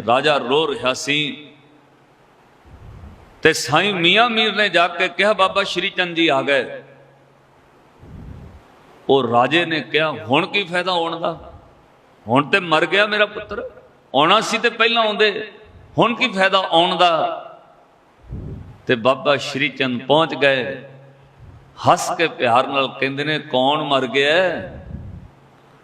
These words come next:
ਰਾਜਾ ਰੋ ਕੇ ਕਹਿੰਦਾ, "ਜੀ, ਹੁਣ ਤੇ ਮਰ ਗਿਆ ਮੇਰਾ ਪੁੱਤਰ।"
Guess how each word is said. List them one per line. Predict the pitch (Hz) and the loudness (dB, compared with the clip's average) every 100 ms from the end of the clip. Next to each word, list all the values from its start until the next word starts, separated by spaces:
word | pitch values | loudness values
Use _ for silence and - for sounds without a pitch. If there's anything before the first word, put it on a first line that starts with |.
| - - _ _ 113 | -20 -20 _ _ 4
ਰਾਜਾ | 143 175 202 | 4 6 4
ਰੋ | 175 180 | 4 2
ਕੇ | 185 | 0
ਕਹਿੰਦਾ, | 190 185 190 | 0 2 2
"ਜੀ, | 208 226 | 2 0
ਹੁਣ | 185 190 | 0 0
ਤੇ | 190 | 2
ਮਰ | 214 190 202 | 2 2 2
ਗਿਆ | 202 233 | 4 2
ਮੇਰਾ | 208 175 160 | 2 0 0
ਪੁੱਤਰ।" | 160 127 123 101 120 | -2 -6 -6 -6 -10